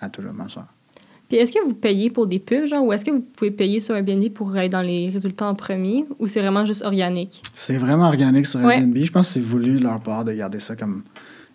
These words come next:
Speaker 1: équitable ou, je sais pas.
Speaker 2: Fair, ouais.
Speaker 1: Fair, mais éventuellement, justement, quand on aura probablement un autre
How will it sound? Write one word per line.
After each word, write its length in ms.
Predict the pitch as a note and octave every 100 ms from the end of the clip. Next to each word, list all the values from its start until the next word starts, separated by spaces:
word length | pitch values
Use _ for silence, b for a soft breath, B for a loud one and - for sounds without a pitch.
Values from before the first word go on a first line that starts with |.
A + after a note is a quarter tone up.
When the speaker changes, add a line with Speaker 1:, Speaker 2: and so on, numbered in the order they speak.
| _ -
Speaker 1:
équitable 760 | A2+ - - A#2 F#2 A2+ A2
ou, 140 | G2+ - - _ _ _ _ -
je 120 | -
sais 100 | G#2+ -
pas. 120 | A3 B3
Speaker 2:
Fair, 260 | G#3 G3+
ouais. 60 | G#3+ G#3+ A3
Speaker 1:
Fair, 400 | - F#3 C3 D#3+ G3
mais 360 | D3+ D3 D3
éventuellement, 760 | C3 C3 B2 C#3+ C3+ C#3 D3 D3+
justement, 640 | B2+ - B2+ C3+ C3 A#2 - -
quand 120 | C3
on 100 | A#2
aura 520 | A#2 A#2 A#2+ A#2 A2 G#2 - -
probablement 380 | - D3+ D3 C#3
un 200 | B2 A2+
autre 200 | A#2+